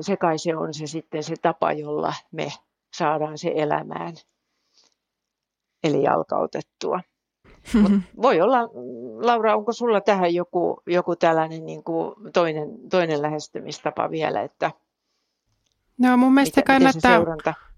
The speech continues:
Speaker 3: kytkeä johonkin, että jos on jotakin vaikka niin kuin toistuvia, just vaikka kuukausipalavereja tai muita, niin siinä olisi pieni osio
Speaker 1: Mm.
Speaker 3: aina, että katsottaisiin, että missä
Speaker 1: Kyllä.
Speaker 3: nyt mennään ja mitä lukuja on.
Speaker 1: Kyllä, kyllä.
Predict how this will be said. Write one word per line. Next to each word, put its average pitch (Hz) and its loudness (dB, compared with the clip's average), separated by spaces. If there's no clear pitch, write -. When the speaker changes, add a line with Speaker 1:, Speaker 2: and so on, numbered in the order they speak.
Speaker 3:
kytkeä 240 4
johonkin, 208 6
että 202 4
jos 208 4
on 233 6
jotakin 202 4
vaikka 196 4
niin 190 6
kuin 196 2
toistuvia, 190 4
just 180 2
vaikka 185 2
kuukausipalavereja 220 4
tai 220 4
muita, 214 4
niin 196 6
siinä 202 4
olisi 196 2
pieni 196 6
osio 196 4
Speaker 1:
Mm. 170 -8
Speaker 3:
aina, 190 4
että 202 -6
katsottaisiin, 214 0
että 208 2
missä 214 4
Speaker 1:
Kyllä. 196 6
Speaker 3:
nyt 190 -4
mennään 190 4
ja 220 4
mitä 214 2
lukuja 214 0
on. 226 0
Speaker 1:
Kyllä, 185 -8
kyllä. 180 -14